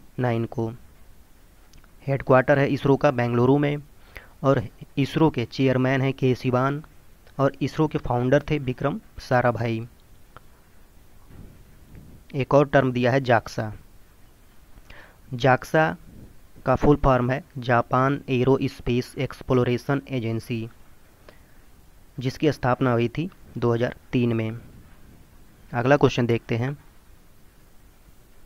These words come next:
किस मंत्रालय ने भारतीय क्षेत्र पर जलवायु परिवर्तन का पहला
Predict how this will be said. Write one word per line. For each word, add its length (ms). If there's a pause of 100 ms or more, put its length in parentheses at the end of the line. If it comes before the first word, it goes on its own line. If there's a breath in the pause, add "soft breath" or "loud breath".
(460 soft breath)
किस 220
मंत्रालय 640
ने 160 (580)
भारतीय 580
क्षेत्र 400
पर 280
जलवायु 520
परिवर्तन 640
का 140
पहला 440